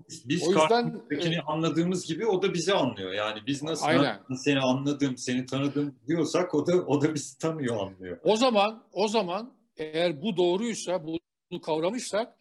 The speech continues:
Speaker 2: sır verdiğin zaman, yani kendini anlattığın zaman ma-, daha makbul bir insansın.
Speaker 1: Evet.
Speaker 2: Çünkü "Aferin." diyor adam sana.
Speaker 1: Evet.
Speaker 2: Yani hakikaten açıkça söyledi. Hani.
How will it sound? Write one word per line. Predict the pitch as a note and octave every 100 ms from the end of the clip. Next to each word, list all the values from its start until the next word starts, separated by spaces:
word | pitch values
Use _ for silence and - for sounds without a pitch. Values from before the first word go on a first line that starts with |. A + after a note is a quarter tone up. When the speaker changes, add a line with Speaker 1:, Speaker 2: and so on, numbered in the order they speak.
| _
Speaker 2:
sır | - - - A#3+ G3
verdiğin | F#3 E3+ E3+ B3+
zaman, | A3 G3 C#3+ D#3+
yani | D3
kendini | - D#3 D#3 B3
anlattığın | B3 F#3 D#3+ - D#3
zaman | C#3+ E3 G#3+
ma-, | E3 D3+
daha | D3+ F#3+
makbul | E3 D#3+ G3+ F#3
bir | C#3
insansın. | B2 - A2+ - - - _ _ _ -
Speaker 1:
Evet. | G2 F2 - _ -
Speaker 2:
Çünkü | E3 E3 G3 F#3+ - _ _ -
"Aferin." | G#3 G#3+ G#3 E3 C#3
diyor | B2 G#2+ -
adam | A2+ F#2
sana. | - A2 F2+ F2 _ _ _ _ _ _ _ _ _ _ G2+
Speaker 1:
Evet. | F#2 F2 _ _ _ _ _ _ _ _ _ _ -
Speaker 2:
Yani | D3 C3 E3 F#3 F#3 - -
hakikaten | - A3 G#3+ D#3+ F3+ G3+
açıkça | G#3 E3+ A3 - G3
söyledi. | - E3 D3+ C#3+ A2+ F2+ _ _
Hani. | - A2 G#2 F#2